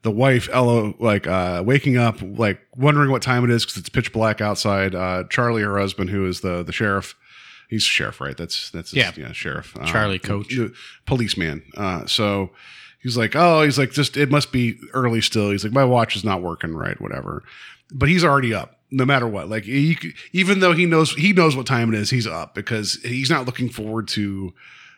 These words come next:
Speaker 1: what has to happen, uh, today. And, and his wife is, uh, kind of flip about, like, uh, what's going on, saying, "Well, why are you up? Like, the excitement was yesterday." It's like, "What time, what time we stringing him up today or whatever?" Like, she's being very dismissive of,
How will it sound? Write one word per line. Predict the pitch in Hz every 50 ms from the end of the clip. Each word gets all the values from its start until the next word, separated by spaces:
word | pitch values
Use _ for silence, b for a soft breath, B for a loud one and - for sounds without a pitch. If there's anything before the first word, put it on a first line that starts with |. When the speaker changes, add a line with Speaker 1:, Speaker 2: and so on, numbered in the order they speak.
| B -
Speaker 1:
what | 110 127 113
has | 110 117 117 110 -
to | - 104
happen, | 92 98 104 101 95 - 80 73 73 80 85 - -
uh, | 82 87 87 92 - - _ _
today. | - 139 113 95 85 - - - _ _ _ _ b b b b b b b b b b b _ -
And, | 110 110 101 95 98 98 95 95 90 87 B B B B B B B B B -
and | 113 113 113
his | 123 113 104
wife | 107 120 113 113 107 -
is, | 110 104 95 104
uh, | 98 95 95 95 95 92 - - - -
kind | - 160 147 127
of | 120
flip | - - 135 139 131 -
about, | 123 104 101 107 104 101 92
like, | 104 101 98 -
uh, | 104 98 98 98 95
what's | 110 113 131 127 117 -
going | - 120 110 104 98
on, | 101 98 98 98 98 92
saying, | - - 92 90 95
"Well, | 104 107 107
why | 120 135 139
are | 139
you | 135 143 165 156 127
up? | 107 92 -
Like, | 101 101 92 -
the | - 107
excitement | - - 143 139 123 120 110
was | 110 107 110
yesterday." | 120 131 131 - - - 90 82 80 80
It's | 87 -
like, | 95 92
"What | 92 117 123 -
time, | - 139 131 131 123 110 B B B B B B
what | 147 147
time | - 170 170 156
we | 151 135
stringing | - - - 156 147 139 139
him | 139 135
up | 147 135 - - -
today | - 127 113 110 104
or | 101 104
whatever?" | 101 98 98 98 92 98 98
Like, | 98 101 98
she's | - 156 185 175 135
being | 110 127 123 110 101
very | 92 113 113 110 107 107 104
dismissive | 90 87 95 - 110 107 101 - - 110 98 98
of, | 95 104 101 98 95 90 82